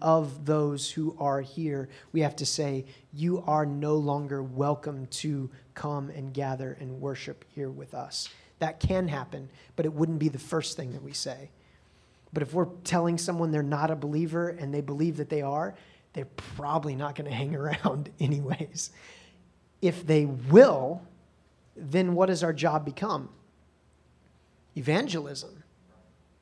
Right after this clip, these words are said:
It's, it's to say, "Look, you, you, you're not a believer, but let's talk about how you can become one. Let's talk about what it means to be a believer. Let's talk about the gospel again."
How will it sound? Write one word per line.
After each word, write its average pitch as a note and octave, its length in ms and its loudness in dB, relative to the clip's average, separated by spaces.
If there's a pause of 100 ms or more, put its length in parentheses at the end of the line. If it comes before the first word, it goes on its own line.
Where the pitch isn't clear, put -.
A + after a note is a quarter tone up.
(260)
It's, - 220 -12
it's - 240 -6
to F3+ 80 -4
say, E3+ 260 4
"Look, F#3 300 2
you, F#3 260 -4
you, F3 360 -2
you're F#3+ 500 -6
not D#3+ 560 2
a A#3+ 40 0
believer, C4 600 2 (300)
but F3+ 80 0
let's G3+ 260 0
talk G3+ 220 -2
about F3+ 180 0
how D#3+ 140 -4
you D#3 180 -2
can C#3 200 -6
become C#3 400 -8
one. C3 180 -12 (840)
Let's E3+ 160 -4
talk F3 220 -6
about D#3 180 2
what D3 140 0
it D3 80 -4
means D3 400 -4
to - 80 -10
be D3 300 -2
a D3 40 0
believer. C#3 300 -6
Let's C#3+ 200 -4
talk - 220 -8
about D3 180 -6
the D3 40 -12
gospel C3+ 580 -6 (460)
again." C3 500 -2